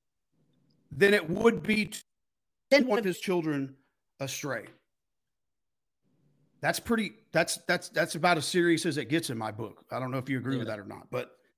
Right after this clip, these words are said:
Speaker 2: Oh, yeah. Uh,
Speaker 1: um,
Speaker 2: totally a, a deep, deep theory right there.
Speaker 1: Yeah, I mean, to have God tell you you're better off killing yourself than you are messing with one of my children,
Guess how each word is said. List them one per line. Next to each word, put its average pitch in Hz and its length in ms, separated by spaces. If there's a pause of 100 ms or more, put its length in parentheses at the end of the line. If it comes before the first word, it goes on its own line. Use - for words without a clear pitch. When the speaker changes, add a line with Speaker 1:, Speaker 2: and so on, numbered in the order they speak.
(180)
Speaker 2:
Oh, 151 140
yeah. 98 280
Uh, 131 180
Speaker 1:
um, 117 220 (140)
Speaker 2:
totally 127 460
a, 104 280
a 110 100
deep, 117 320 (1300)
deep 127 320
theory 110 320
right 98 220
there. 98 260 (1040)
Speaker 1:
Yeah, 220 260
I 147 80
mean, 190 200
to 190 120
have 214 300
God 208 340
tell 220 220
you 220 360
you're 180 220
better 214 220
off 208 180
killing 240 320
yourself 247 540 (280)
than 170 180
you 190 180
are 202 140
messing 196 380
with 175 120
one 175 160
of 190 60
my 147 120
children, 226 480